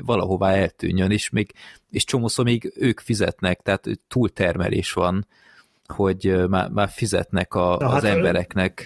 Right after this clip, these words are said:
Speaker 2: hát de ezt meg kell várni, hogy, hogy legyen valami megoldás arra, hogy
Speaker 1: Ja.
Speaker 2: hogy a büdös francba, és, ö, hogy fogják ezt tárolni. Tehát addig például hiába mondom, egyedül a mentalitás,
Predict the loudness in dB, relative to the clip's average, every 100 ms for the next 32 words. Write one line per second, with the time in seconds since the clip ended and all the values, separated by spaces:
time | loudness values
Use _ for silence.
0 | -2 0 2 2 2 0 0 2 2 2
1 | 2 0 0 0 2 2 0 2 2 4
2 | 2 2 2 2 0 0 0 2 2 0
3 | -2 -12 -20 _ _ -2 0 0 -4 0
4 | 0 0 -2 -2 0 0 -2 -2 -2 0
5 | 0 -4 -6 -20 -12 -2 0 0 -2 0
6 | 2 2 0 2 2 0 0 -2 -2 0
7 | 0 0 0 -2 -6 _ -2 0 2 0
8 | 0 0 4 4 4 4 4 4 4 4
9 | 4 2 2 2 2 2 2 0 0 0
10 | 0 2 0 0